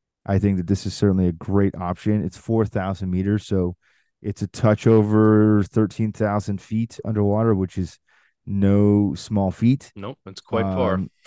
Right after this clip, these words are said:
Speaker 2: <laughs>
Speaker 1: and, and certainly when you think about this, I mean, right now, this is deeper than a deep sea. I mean, that is nuts. I mean, I think the deep sea is three thousand nine ninety,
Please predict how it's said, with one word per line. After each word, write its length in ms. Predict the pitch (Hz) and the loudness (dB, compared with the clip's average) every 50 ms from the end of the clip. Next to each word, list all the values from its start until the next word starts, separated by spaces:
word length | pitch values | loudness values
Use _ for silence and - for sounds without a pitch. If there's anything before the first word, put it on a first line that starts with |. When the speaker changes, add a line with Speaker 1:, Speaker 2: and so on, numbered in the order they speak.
| - - | -18 -6
Speaker 2:
<laughs> 280 | - 190 - - _ - | -6 -6 -6 -6 _ -6
Speaker 1:
and, 340 | 110 110 107 107 104 98 - | -4 -2 0 0 -2 -4 -2
and 200 | - 117 113 104 | -2 -2 -2 -2
certainly 400 | - - 139 143 139 147 139 135 | 0 0 0 2 2 0 0 0
when 120 | 123 117 113 | 0 0 0
you 120 | 110 107 | 0 0
think 180 | - 127 123 123 | -2 -4 -2 -2
about 260 | 120 110 104 95 - | -2 -2 -2 -4 -4
this, 360 | - 104 101 87 - - - | -4 -6 -6 -6 -8 -12 -10
I 60 | 87 107 | -6 -4
mean, 220 | 101 95 92 90 | -2 -2 -2 -2
right 200 | 90 104 123 135 | -4 -4 -4 -4
now, 200 | 127 135 139 123 | -4 -4 -4 -4
this 160 | 104 104 98 120 | -4 -6 -8 -8
is 100 | 117 98 | -10 -10
deeper 300 | - 104 107 104 107 98 | -8 -8 -6 -4 -2 -2
than 160 | 95 92 90 | 0 0 -2
a 60 | 85 | -2
deep 220 | 80 90 95 92 - | -2 -4 -4 -4 -6
sea. 260 | - - 71 57 - - _ _ _ _ _ _ _ _ _ _ _ _ _ _ _ _ _ _ - | -10 -14 -14 -14 -16 -20 _ _ _ _ _ _ _ _ _ _ _ _ _ _ _ _ _ _ -4
I 80 | 101 | -2
mean, 460 | 98 98 98 98 95 95 92 92 - - _ _ 90 92 | 2 2 4 4 4 2 2 0 -2 -4 _ _ -6 -2
that 200 | 107 101 107 110 | 0 2 2 4
is 260 | 107 104 95 87 95 | 2 2 2 0 -2
nuts. 420 | 95 107 110 98 - - - - - | -2 0 0 -2 -4 -8 -14 -14 -10
I 40 | 95 | -6
mean, 140 | 95 92 92 | -4 -2 -2
I 40 | 87 | 0
think 220 | 92 101 101 95 | 0 0 0 0
the 100 | 98 90 | 0 -2
deep 240 | 87 - 208 98 - | -2 -2 -2 -4 -4
sea 140 | - 107 98 | -6 -6 -6
is 100 | 87 - | -6 -6
three 180 | - 104 98 | -6 -6 -4
thousand 400 | 90 - 101 101 95 90 92 95 | -4 -2 -2 -2 -2 -2 -2 -2
nine 220 | 95 92 92 90 87 | -2 -2 -2 -2 -2
ninety, 440 | 87 87 95 98 107 113 120 120 | -2 -2 -2 -2 -2 -4 -4 -6